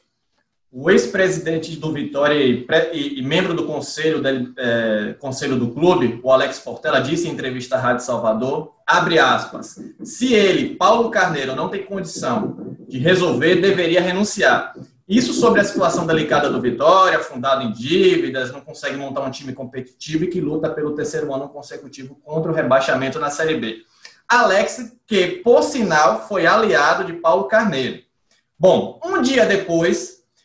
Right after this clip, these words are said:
Paulo Carneiro emitiu uma nota no site oficial do Vitória, garantindo que não vai renunciar.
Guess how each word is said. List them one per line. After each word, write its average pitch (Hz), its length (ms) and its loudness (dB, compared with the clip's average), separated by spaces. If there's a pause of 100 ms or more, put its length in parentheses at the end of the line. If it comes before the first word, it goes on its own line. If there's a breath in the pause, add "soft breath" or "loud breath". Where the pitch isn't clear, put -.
(200)
Paulo 185 240 4
Carneiro 170 400 4
emitiu 165 320 0
uma 175 140 2
nota 156 400 4
no 160 120 -2
site 135 480 -4
oficial 139 520 -8
do 123 80 -6
Vitória, 131 400 -2
garantindo 139 560 0
que 131 80 -8
não 127 200 0
vai 160 160 4
renunciar. 143 800 -2